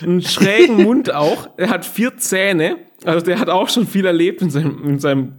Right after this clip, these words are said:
kurzen Pumpkin-Leben. Und in dem Auge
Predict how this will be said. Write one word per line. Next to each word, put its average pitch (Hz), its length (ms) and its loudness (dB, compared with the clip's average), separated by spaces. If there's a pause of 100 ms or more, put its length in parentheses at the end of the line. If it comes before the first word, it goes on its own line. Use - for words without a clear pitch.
(120)
kurzen 151 340 -4
Pumpkin-Leben. 135 760 -2 (480)
Und 151 240 -4 (100)
in 233 220 -2
dem 247 160 -4
Auge 170 580 -2